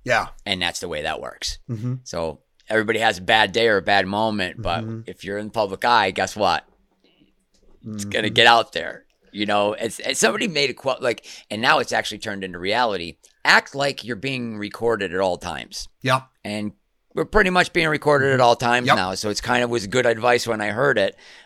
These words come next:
Speaker 2: But yeah, you know, y-, y-, you gotta just imagine how you're being perceived and see if you can actually look
Speaker 1: Mm-hmm.
Speaker 2: through that lens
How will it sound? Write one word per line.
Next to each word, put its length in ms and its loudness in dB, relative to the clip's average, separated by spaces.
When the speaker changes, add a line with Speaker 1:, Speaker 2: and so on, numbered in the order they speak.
Speaker 2:
But 260 2
yeah, 260 4
you 160 -8
know, 220 -2
y-, 120 -8
y-, 100 -14
you 540 -12
gotta 240 4
just 400 -6
imagine 680 0
how 400 0
you're 240 2
being 300 -2
perceived 640 -4
and 140 -10
see 160 -4
if 100 -8
you 160 -4
can 340 -8
actually 320 -2
look 180 -4
Speaker 1:
Mm-hmm. 100 -8
Speaker 2:
through 100 -8
that 220 0
lens 440 -8